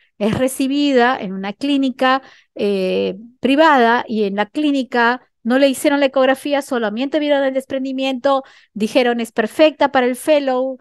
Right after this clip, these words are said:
el médico asistente no estaba, le dijo: "Empieza la cirugía",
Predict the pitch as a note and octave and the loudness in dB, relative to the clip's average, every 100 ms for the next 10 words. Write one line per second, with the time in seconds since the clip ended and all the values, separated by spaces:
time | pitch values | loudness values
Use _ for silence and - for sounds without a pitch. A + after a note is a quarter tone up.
0 | _ _ - G#3+ G3+ G3+ G3 A#3 G#3+ A#3 | _ _ -8 -6 -6 -8 -10 -8 -4 0
1 | A#3+ A#3 - A3 G#3 A3 - A3 A3+ B3 | 0 -2 0 0 0 -4 -6 -6 -4 -4
2 | - F4 E4 C#4+ A#3+ A#3+ A#3+ A3 C#4+ C#4 | 0 2 4 2 0 0 -2 0 0 0
3 | C4+ A#3+ C4 B3 - D4+ C#4 C#4+ | -2 -2 -6 -6 -4 0 2 2